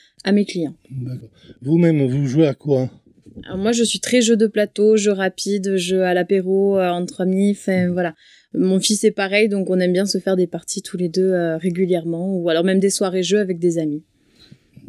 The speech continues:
Speaker 2: Et au niveau des livres pour, de la littérature, euh, comment vous choisissez ce que vous vendez ? Est-ce que vous êtes beaucoup imposé par les éditeurs ou pas ?
Speaker 1: Non, j'ai aucune, euh, aucune obligation face aux éditeurs. En fait, j'ai pris le parti de faire beaucoup d'indépendants.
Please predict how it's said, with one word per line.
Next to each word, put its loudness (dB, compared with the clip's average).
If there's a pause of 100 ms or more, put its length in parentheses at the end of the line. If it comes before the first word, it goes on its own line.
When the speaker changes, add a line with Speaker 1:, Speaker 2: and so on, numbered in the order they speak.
(640)
Speaker 2:
Et 6
au 8
niveau 6
des 0
livres 2
pour, -8
de -4
la 4
littérature, -2 (380)
euh, 2
comment 4
vous 2
choisissez 2
ce -8
que 0
vous 2
vendez ? 2 (220)
Est-ce -4
que 2
vous 0
êtes 2
beaucoup 0
imposé 0
par 0
les 0
éditeurs 0
ou -2
pas ? -2 (580)
Speaker 1:
Non, 4
j'ai 4
aucune, 4
euh, 2
aucune 4
obligation 2
face -4
aux 0
éditeurs. -2
En -4
fait, -4
j'ai -4
pris -2
le 0
parti -6
de -2
faire -4
beaucoup -4
d'indépendants. 0